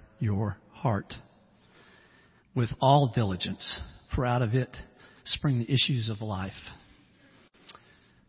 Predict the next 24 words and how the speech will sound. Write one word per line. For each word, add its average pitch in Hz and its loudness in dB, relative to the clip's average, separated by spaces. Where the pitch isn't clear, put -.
James 139 6
one 135 8
verse 127 2
five 110 2
says, 110 2
"Seek 143 4
God's 117 4
wisdom, 117 0
for 107 -2
he 110 0
gives 113 0
it 107 -4
generously." 110 -2
And 110 0
that's 131 2
an 123 0
encouragement 131 2
that, 110 -4
uh, 107 -6
we 123 2
wanna 127 6
give 120 2
to 175 2
you. 185 2